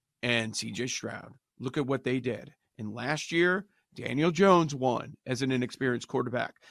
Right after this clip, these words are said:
Skylar Thompson covered. Tyler Huntley covered. Is this just something that we've gotta throw away?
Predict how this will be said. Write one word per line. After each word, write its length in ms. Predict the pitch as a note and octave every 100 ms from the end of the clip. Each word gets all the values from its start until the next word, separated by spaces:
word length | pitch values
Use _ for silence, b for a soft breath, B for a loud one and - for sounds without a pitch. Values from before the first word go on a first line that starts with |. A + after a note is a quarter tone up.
| b
Skylar 400 | - B2+ C#3+ F3
Thompson 440 | G3 F3 C#3 C#3
covered. 440 | B2 B2+ A2 A#2 B2 b b
Tyler 340 | - B2+ D3+ F3
Huntley 340 | G3+ G3 D#3+
covered. 460 | C3 C#3 A#2+ - A#2+ _ _ _ _ _ _ _ _
Is 120 | D#3 A#2
this 200 | G#3 -
just 180 | G3
something 380 | A3 G3+ G3 F#3
that 120 | E3
we've 160 | C3+ D#3+
gotta 220 | E3 D3
throw 240 | C3 C#3+ C3+
away? 340 | C3 C3+